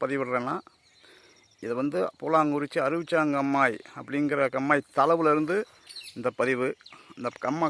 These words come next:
கலிங்கியில் இருக்குது, அங்கேருந்து பதிவு. இந்த கம்மா வழியா தான் எங்கள் ஆலயத்துக்கு நான் ப-, சாமி கும்பிட போகணும். நான் வார வாரம், மாசம் மாசம் இந்த என்னோட நரபலி கண்ட ஐயனார் ஆலயத்துக்கு நான்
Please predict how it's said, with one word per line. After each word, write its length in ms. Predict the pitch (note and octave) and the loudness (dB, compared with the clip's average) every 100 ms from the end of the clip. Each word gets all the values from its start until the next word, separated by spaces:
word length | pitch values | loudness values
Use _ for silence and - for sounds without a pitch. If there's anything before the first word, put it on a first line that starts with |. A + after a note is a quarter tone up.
| - | 2
கலிங்கியில் 460 | C#3 D#3+ D#3+ D3 D#3+ F3 | 2 4 0 2 2 0
இருக்குது, 320 | B2+ B2+ C3+ - - _ _ _ _ _ - | -4 -4 -4 -6 -18 _ _ _ _ _ -12
அங்கேருந்து 400 | C3+ C#3 D3+ E3 C3+ | -6 -2 -2 -2 -2
பதிவு. 200 | C3+ D#3+ C3+ | -2 -4 -2
இந்த 120 | C3 B2+ | -2 0
கம்மா 180 | C3 D3 D3+ | 2 4 4
வழியா 180 | C#3 | 4
தான் 160 | C#3+ D3+ | 4 2
எங்கள் 180 | C3+ B2+ | 4 6
ஆலயத்துக்கு 360 | C#3+ D3 C3+ C3 | 4 2 0 -2
நான் 140 | B2 | 2
ப-, 100 | A#2+ A#2 | 2 2
சாமி 200 | C3 C#3 | 0 0
கும்பிட 160 | B2+ A2+ | 0 0
போகணும். 300 | B2+ C#3 E3+ - _ - B2+ | 0 -2 -4 -12 _ -12 -6
நான் 120 | B2+ | 0
வார 140 | C3+ D3 | 4 6
வாரம், 220 | D3 D3+ C#3+ | 6 4 2
மாசம் 220 | C#3+ D3 | 0 0
மாசம் 260 | C#3+ D#3+ F#3 - - - | -2 -4 -8 -10 -20 -16
இந்த 120 | - A#2+ C3+ | -4 -2 0
என்னோட 240 | C3+ B2+ B2 | 2 2 4
நரபலி 280 | C3+ D#3 D#3 C#3 | 2 2 0 0
கண்ட 160 | B2+ B2+ | 0 0
ஐயனார் 320 | C3+ C3 B2+ | 2 2 2
ஆலயத்துக்கு 360 | C3+ C3+ D3 | 2 -2 -4
நான் 80 | D3 | -4